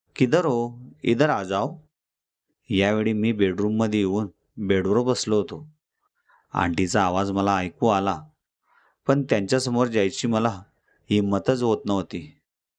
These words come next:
मग आंटी पूर्णपणे तयार होऊन बेडरूममध्ये आल्या आणि डायरेक्ट माझ्या शेजारी त्या बसल्या.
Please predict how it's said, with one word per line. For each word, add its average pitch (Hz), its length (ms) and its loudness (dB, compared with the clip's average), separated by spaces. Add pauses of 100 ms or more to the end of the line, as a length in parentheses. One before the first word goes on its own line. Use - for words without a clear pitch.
(720)
मग 147 200 2
आंटी 120 320 -2
पूर्णपणे 147 720 0
तयार 110 280 2
होऊन 104 420 -2 (440)
बेडरूममध्ये 110 600 2
आल्या 90 360 -6 (880)
आणि 107 240 4
डायरेक्ट 98 600 -2 (420)
माझ्या 98 420 2
शेजारी 107 560 0
त्या - 300 -2
बसल्या. 107 440 -2